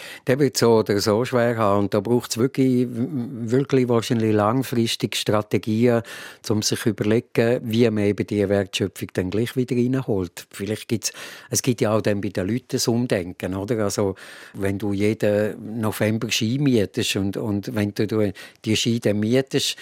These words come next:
irgendwie fünfhundert Franken zahlst für vier Monate und die brauchst du nicht mehr,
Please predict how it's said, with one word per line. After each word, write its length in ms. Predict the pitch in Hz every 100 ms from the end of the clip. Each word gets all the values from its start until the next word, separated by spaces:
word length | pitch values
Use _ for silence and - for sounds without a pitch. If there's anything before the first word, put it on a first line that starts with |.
| - - - -
irgendwie 400 | 101 110 110 107
fünfhundert 540 | 117 107 113 101 101
Franken 460 | - 101 127 - -
zahlst 360 | 123 117 123
für 260 | - 120 120
vier 320 | - 117 123
Monate 480 | 120 110 120 131 -
und 140 | 104
die 100 | 113
brauchst 460 | 92 113 131 - -
du 120 | 139
nicht 180 | 139 123
mehr, 200 | 107 101